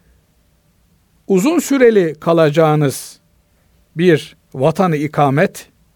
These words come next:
dediğimiz yer mi? Yoksa zaten öz barınağınız olan, öz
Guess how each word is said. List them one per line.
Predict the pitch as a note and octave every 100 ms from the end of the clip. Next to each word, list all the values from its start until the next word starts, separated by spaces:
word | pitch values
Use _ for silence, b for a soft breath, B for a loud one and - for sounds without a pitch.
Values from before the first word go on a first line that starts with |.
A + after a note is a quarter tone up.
| _ C#3+
dediğimiz | C#3+ C#3 C#3+ C3+ B2 - - _
yer | A2 A#2 F3
mi? | D3+ C3+ B3 C4+ _ b b b b b -
Yoksa | D#3 B3+ - - E3 A3 B3 _ _ _ _ C#3+
zaten | C#3 A3 A3 F3+ F#3 B3 A#3 _ -
öz | F3+ A#3 -
barınağınız | D#3 D3 D#3 E3 D#3+ D#3+ D#3+ F3 D3
olan, | B2+ A#2 F3 G3 _ -
öz | D#3 F#3+ - -